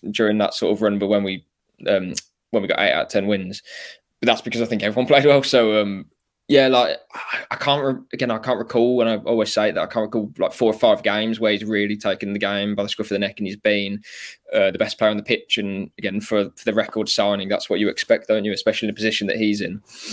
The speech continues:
Speaker 2: Um, he does play a key role in terms of how we build up
Speaker 1: Mm.
Speaker 2: and how we try and use the ball and, and sort of move through the thirty. He does play a key role in that, but that isn't a role that, you know, that no one else can do.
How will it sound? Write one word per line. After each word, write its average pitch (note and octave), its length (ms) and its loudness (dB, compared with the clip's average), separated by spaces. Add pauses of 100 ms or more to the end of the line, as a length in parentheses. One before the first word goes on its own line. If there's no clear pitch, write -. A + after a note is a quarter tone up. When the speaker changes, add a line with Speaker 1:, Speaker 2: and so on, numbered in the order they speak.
(380)
Speaker 2:
Um, A2+ 360 4 (520)
he A#2 80 2
does D3+ 180 2
play A#2+ 180 6
a B2 40 0
key C3 220 2
role A#2+ 280 6
in A#2+ 100 0
terms A2+ 300 2
of A2 140 -4
how A2+ 140 4
we A2+ 100 0
build A2+ 280 2
up - 280 0 (680)
Speaker 1:
Mm. F#2 240 0
Speaker 2:
and A2+ 80 0 (120)
how A2 100 4
we A2 220 2
try A2 300 4
and A2 120 -2
use G#2 220 0
the A#2 80 0
ball G#2 360 2
and, G2+ 320 -2 (300)
and G#2 240 -4 (160)
sort F#2 260 -4
of - 80 -20
move G#2+ 300 2
through A2 160 2
the G#2 80 -2
thirty. G#2 280 0
He A2+ 60 -4
does A2+ 120 -4
play A2+ 160 2
a - 20 -2
key A2+ 180 -2
role A#2 220 2
in A#2+ 80 -2
that, B2+ 260 -4
but A#2 200 2 (100)
that A#2 160 0
isn't A2+ 160 -4
a - 80 -2
role G#2+ 220 2
that, G2 140 -2 (200)
you - 160 -10
know, F2+ 220 -6 (180)
that - 160 -2
no G#2+ 140 2
one G#2 120 0
else A2 200 0
can F#2+ 240 -8
do. G#2 340 0